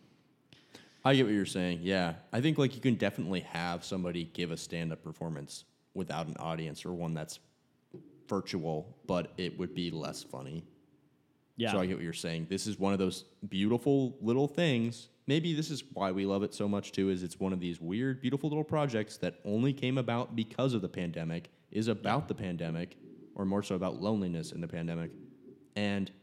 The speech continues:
Speaker 1: is made relatable because of the pandemic. And it's just, like, the movie for this experience
Speaker 2: Yeah.
Speaker 1: for a certain segment of people on Earth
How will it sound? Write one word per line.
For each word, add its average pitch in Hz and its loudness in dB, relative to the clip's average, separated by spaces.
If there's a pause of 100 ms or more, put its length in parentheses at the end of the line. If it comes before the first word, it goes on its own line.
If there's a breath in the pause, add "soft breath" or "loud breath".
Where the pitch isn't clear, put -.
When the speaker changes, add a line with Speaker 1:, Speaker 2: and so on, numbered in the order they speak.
(340)
Speaker 1:
is 110 2
made 101 2
relatable 113 4
because 90 -2
of 87 -6
the 85 -6
pandemic. 85 -4
And 104 -2
it's 110 -4
just, - -4
like, 110 -6
the 113 4
movie 101 4 (320)
for 98 2
this 92 -2 (400)
experience 85 -2 (340)
Speaker 2:
Yeah. 101 0
Speaker 1:
for 95 2
a 71 -4
certain - -2
segment 90 -4
of - -8
people 87 -2
on 82 -2
Earth 80 -6